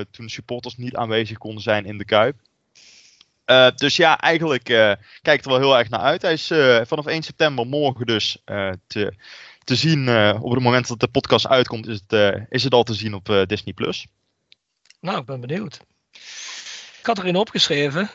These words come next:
Speaker 2: maar ik heb toen gisteren goed zitten flippen op, op Netflix en al die streamingzaken. En toen kwam ik eigenlijk iets tegen wat ik beter vond, en dat was Running the River.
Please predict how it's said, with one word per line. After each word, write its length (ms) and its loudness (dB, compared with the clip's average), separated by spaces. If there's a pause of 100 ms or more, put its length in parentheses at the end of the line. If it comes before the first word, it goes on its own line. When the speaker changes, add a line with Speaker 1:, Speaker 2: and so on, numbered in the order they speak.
Speaker 2:
maar 300 0
ik 120 -4
heb 120 -2
toen 140 -4
gisteren 400 0
goed 100 0
zitten 240 0
flippen 500 4
op, 140 -2
op 220 -2
Netflix 420 4
en 80 6
al 80 8
die 100 2
streamingzaken. 1040 6 (380)
En 100 2
toen 100 2
kwam 160 8
ik 60 6
eigenlijk 320 6
iets 140 2
tegen 200 6
wat 140 0
ik 80 2
beter 320 4
vond, 280 2
en 80 4
dat 100 0
was 200 4
Running 440 8
the 120 6
River. 400 4